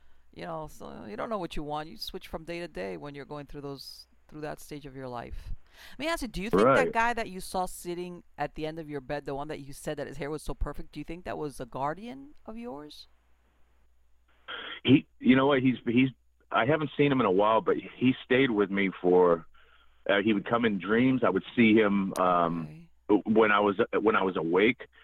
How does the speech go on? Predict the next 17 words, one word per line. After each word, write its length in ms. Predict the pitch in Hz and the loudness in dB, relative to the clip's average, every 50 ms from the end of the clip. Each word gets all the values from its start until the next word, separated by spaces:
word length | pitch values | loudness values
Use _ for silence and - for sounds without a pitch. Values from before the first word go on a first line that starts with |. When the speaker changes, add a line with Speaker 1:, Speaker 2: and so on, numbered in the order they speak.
| - - _ _ _ _ - - | -20 -20 _ _ _ _ -2 2
Speaker 2:
yeah, 240 | - 107 101 98 98 | 2 4 4 4 2
I 60 | - 101 | 2 2
would 140 | 107 104 - - | 2 0 0 0
see 120 | 117 110 | 2 2
him 100 | 110 107 | 2 2
in 100 | 101 90 | 0 2
different 560 | 85 104 - - 104 95 87 82 - - - - | 2 0 2 2 0 0 0 -6 -14 -14 -4 0
positions. 500 | - 104 92 101 101 - - 113 104 - | 2 4 6 4 4 4 2 -2 -2 0
He 80 | - 110 | 2 0
would 100 | 104 90 | 0 2
be, 180 | - 95 90 - - - - | 2 0 0 0 -4 -10 -6
he'd 200 | - 101 101 - | -2 -2 -2 0
point 260 | - - 117 113 104 | 2 4 4 4 6
me 120 | - 107 101 | 4 4 4
in 100 | 95 90 - | 4 4 4
certain 240 | 117 104 85 90 | 4 4 4 4
directions. 600 | 87 85 87 95 107 113 - 120 117 120 117 113 | 6 6 6 6 6 2 0 -2 0 0 0 0